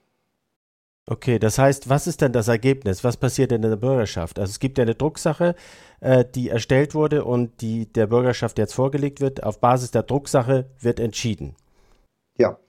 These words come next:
Speaker 2: die, äh, Drucksache ist eine Informationsschrift des Senates, der dafür verantwortlich zeigt als Informationsschrift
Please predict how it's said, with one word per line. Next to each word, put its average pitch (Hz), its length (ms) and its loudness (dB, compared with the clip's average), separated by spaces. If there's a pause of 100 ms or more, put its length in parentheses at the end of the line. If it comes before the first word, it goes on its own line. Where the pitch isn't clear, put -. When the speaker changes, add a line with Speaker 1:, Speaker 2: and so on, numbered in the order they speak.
(720)
Speaker 2:
die, 104 300 4
äh, 85 300 0
Drucksache - 540 -2
ist 120 380 -2
eine 107 320 -2
Informationsschrift 110 1040 -2 (440)
des 107 200 2
Senates, 98 840 -2 (320)
der 104 240 4
dafür 107 480 2
verantwortlich 117 680 -4
zeigt 147 400 -2
als - 380 -6
Informationsschrift 104 1120 -4